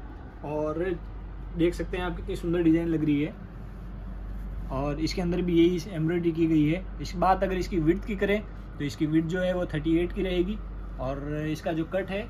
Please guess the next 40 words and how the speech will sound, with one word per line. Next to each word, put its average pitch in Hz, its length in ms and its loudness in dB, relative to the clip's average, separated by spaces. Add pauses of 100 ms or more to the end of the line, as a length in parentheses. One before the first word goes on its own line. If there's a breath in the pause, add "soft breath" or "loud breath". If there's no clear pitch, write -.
(160)
वो 170 100 0
टू 202 160 0
फिफ्टी 202 320 -2
का 151 80 -2
रहेगा। 120 380 -4 (420)
टू 185 100 -2
फिफ्टी 190 320 -2
कट, 214 220 -2 (320)
थर्टी 156 240 -2
एट 156 160 0
विड्थ। - 1300 -6
और 147 100 -4
ये 165 180 4
दो 165 160 2
लहंगे 170 400 -4
में 170 180 -4
बहुत 180 260 -4
ही 190 60 -2
सुंदर 170 340 -4
लग 170 160 0
रहा 170 140 -2
है 160 120 -2
अभी 196 180 -4
और 160 260 -2
बहुत 165 340 -6
ही 190 160 -2 (300)
क्वांटिटी 165 360 -6
जा 143 200 -6
रहा 139 140 -8
है। 151 80 -8
अब - 800 -10
मैं 151 180 -8
इसकी 151 200 -6
आपको 156 440 -4
और 156 160 -4
तीसरी 160 300 -8
डिज़ाइन 151 260 -8
दिखा 147 200 -8
देता 151 220 -8
हूँ। 202 120 -6